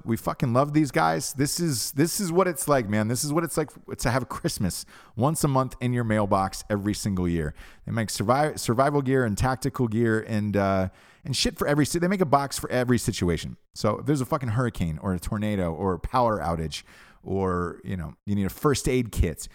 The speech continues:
uh, you can buy these boxes, and truthfully, you should have these on you. Uh, one in your house and, and one in your car, to be honest with you, in case shit pops off. They've even got a fucking apocalypse box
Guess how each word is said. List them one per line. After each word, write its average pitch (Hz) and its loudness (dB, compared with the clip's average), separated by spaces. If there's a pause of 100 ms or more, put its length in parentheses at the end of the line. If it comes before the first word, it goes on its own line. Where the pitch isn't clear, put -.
(300)
uh, 90 -2 (120)
you 113 0
can 135 0
buy 165 6
these 180 0
boxes, 123 2
and 110 -2
truthfully, 135 0
you 117 -2
should 220 -2
have 131 -2
these 85 -2
on 101 2
you. 71 -4 (400)
Uh, 101 -2 (240)
one 131 2
in 165 0
your 127 0
house 120 0
and, 104 -2
and 98 -4
one 117 -2
in 110 -4
your 85 -2
car, 87 0
to - -8
be 87 -2
honest 95 -2
with 85 -4
you, 82 0
in 82 -2
case - -4 (280)
shit - -2
pops 104 0
off. 90 2
They've 113 0
even 160 0
got 117 4
a 90 2
fucking 92 -2
apocalypse - -6
box 73 -8